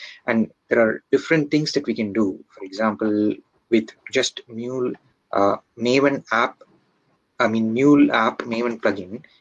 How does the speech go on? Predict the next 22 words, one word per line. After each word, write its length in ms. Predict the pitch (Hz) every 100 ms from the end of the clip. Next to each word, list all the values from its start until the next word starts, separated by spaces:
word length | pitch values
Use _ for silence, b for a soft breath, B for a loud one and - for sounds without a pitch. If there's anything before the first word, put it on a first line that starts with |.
| -
we 60 |
can 140 | - 110
just 240 | 123 -
do 180 | 117 156
the 260 | 156 131 -
packaging, 680 | 104 110 127 101 95 95 156 _ _ _
right, 180 | 101 101
the 80 | 101
jar 320 | 113 104 110
or 200 | 104 98
zip, 280 | 95 95 - _ _ _ _
and 280 | 117 107 95 _
store 260 | - 123
it 120 | 120 120
in 80 |
a 300 | 113 110 107 - _ _
Nexus 380 | 113 110 - 107
or 140 | 101 -
any 200 | 113 110
repository. 720 | - 110 - - - 92 143 - b b b -
And 160 | - 110
then 440 | 120 139 147 -